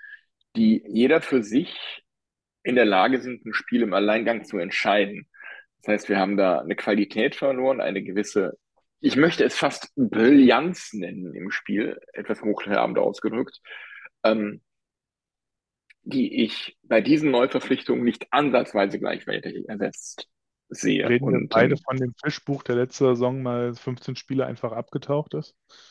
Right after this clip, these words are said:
Speaker 1: Ja, ja, deswegen sage ich ja, sie können, wenn sie,
Speaker 2: <laughs>
Speaker 1: na, gerade, wir müssen über, über meine Meinung zu Fischbuch, äh, nicht weiter reden. Das habe ich an anderer Stelle in der einen oder anderen Folge schon des Öfteren getan.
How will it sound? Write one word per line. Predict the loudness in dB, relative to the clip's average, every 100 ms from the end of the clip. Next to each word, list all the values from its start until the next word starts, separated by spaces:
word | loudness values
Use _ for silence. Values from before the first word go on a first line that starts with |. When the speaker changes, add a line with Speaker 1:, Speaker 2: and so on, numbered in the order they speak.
| _ _ _ _ _ _ 2
Speaker 1:
Ja, |
ja, | 6 6 4 -4 -6
deswegen | -4 2 2 2
sage | 0
ich | 2
ja, | 0
sie | 0
können, | -2 2 4 2 -2 -6 _ _ _ _ _
wenn | 0 2 4
sie, | 2 2 0 -6 _ _ _
Speaker 2:
<laughs> | _ _ _ _
Speaker 1:
na, | -2 0
gerade, | 4 4 4 2 -2 -6
wir | 0
müssen | 2 2 0
über, | 2 2 2
über | 4 2
meine | 4 2 2
Meinung | 0 0 -2 -4
zu |
Fischbuch, | -8 -8 -6 -6 -8 -8 -6
äh, | -4 -6 -8 -20 -20 _ _
nicht | -2 0 0 -4 -18 -20
weiter | -2 0 0 0
reden. | 0 -2
Das | -4
habe | -4 -4
ich | -6
an | -4
anderer | -2 2 0
Stelle | 0 -2 0 -2 -6
in | -12 -12 -10 -12 -12 -14
der | -4 2 4
einen | 4 4
oder | 4 4
anderen | 4 2 0
Folge | 2 4 4
schon | -2 -6
des | -8
Öfteren | -10 -12 -14 -18
getan. | -16 -16 -10 -8 -8